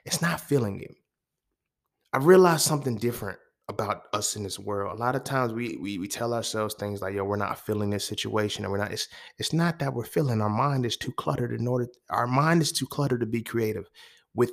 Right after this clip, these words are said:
the things that we're doing, 'cause we've consumed so much that our mind can't focus properly. So, like I said, as I'm consuming this shit, I guess 'cause I'm thirty-two and the algorithm is built this way for us in relationships and shit, it's like everybody's,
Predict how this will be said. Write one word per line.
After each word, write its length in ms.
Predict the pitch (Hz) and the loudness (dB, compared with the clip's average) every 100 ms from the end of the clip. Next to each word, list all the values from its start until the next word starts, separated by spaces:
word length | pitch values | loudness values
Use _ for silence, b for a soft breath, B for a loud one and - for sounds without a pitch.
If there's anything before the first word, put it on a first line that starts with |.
| - | -2
the 80 | 98 | -2
things 340 | 120 117 107 | 2 4 2
that 140 | 101 | 0
we're 120 | 98 92 | -2 -4
doing, 300 | 101 101 101 _ _ _ _ _ - - | -6 -6 -10 _ _ _ _ _ -8 0
'cause 140 | 104 | 2
we've 220 | 120 110 | 2 0
consumed 600 | 104 98 - 147 147 135 | -2 2 4 6 6 6
so 260 | - 123 127 | 4 4 4
much 320 | 135 147 - | 4 0 -2
that 120 | 113 | 0
our 120 | 98 | 0
mind 380 | 101 113 120 117 | 0 -2 0 -2
can't 260 | - 113 - | -4 -8 -4
focus 320 | 117 107 101 | -4 -2 -6
properly. 500 | - - - - - _ _ _ _ _ _ _ _ _ _ _ _ _ _ _ _ _ _ B B B | -8 -12 -12 -18 -20 _ _ _ _ _ _ _ _ _ _ _ _ _ _ _ _ _ _ B B B
So, 120 | 139 | 4
like 160 | 135 | 4
I 40 | 123 | 4
said, 240 | - 110 | 0 0
as 140 | 131 143 | 0 2
I'm 100 | 131 | 0
consuming 500 | 120 - 151 143 135 | 0 2 2 2 2
this 120 | 127 | 0
shit, 360 | - 135 - - - | 0 -2 -4 -8 -4
I 60 | |
guess 220 | 131 143 | 2 2
'cause 160 | - 131 | 2 0
I'm 140 | 123 | 0
thirty-two 720 | 117 131 131 127 - 135 131 - B B - | 2 4 4 2 0 2 2 -4 B B -8
and 160 | 101 | -4
the 140 | 98 - | -2 4
algorithm 560 | 127 120 120 120 117 | 6 6 4 2 0
is 100 | 104 | -4
built 300 | 95 147 156 | 4 6 6
this 200 | 127 110 | 2 -2
way 200 | 104 104 | 0 -2
for 300 | 101 110 104 | -2 -2 0
us 220 | 117 117 113 | 2 2 0
in 80 | 104 | 0
relationships 680 | 107 123 123 113 107 107 - | 2 4 2 -2 -2 -4 -6
and 80 | 101 | -6
shit, 240 | - 113 | -4 -4
it's 140 | 117 101 | -4 -4
like 160 | 95 | -2
everybody's, 560 | 104 107 107 104 101 | -2 -4 -2 -2 -2